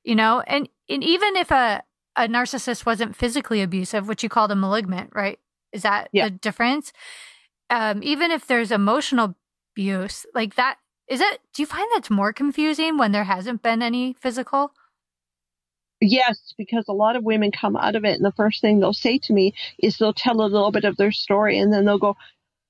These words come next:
Speaker 2: "But I don't think I was abused. Was I abused?"
Speaker 1: Yeah. Yeah.
Speaker 2: Because the common thing out there is,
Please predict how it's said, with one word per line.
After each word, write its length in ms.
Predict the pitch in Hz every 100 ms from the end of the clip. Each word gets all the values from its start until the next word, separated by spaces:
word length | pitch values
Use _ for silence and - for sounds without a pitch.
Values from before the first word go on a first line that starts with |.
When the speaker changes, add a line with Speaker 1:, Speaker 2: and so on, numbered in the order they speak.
| -
Speaker 2:
"But 120 | 285
I 120 | 311
don't 200 | 392 359
think 140 | 247 269
I 120 | 233
was 200 | 208 202
abused. 500 | 180 208 208 - -
Was 220 | 202 294
I 60 | 311
abused?" 840 | 311 254 262 330 762 - - - _
Speaker 1:
Yeah. 260 | 226 208 165 - _ _ _ _
Yeah. 300 | 233 220 214 226
Speaker 2:
Because 640 | 247 - 285 269 254 -
the 120 | - 247
common 800 | - 285 294 330 381 247 226 - -
thing 220 | 254 240 196
out 220 | 185 -
there 220 | 190 175
is, 320 | 190 - -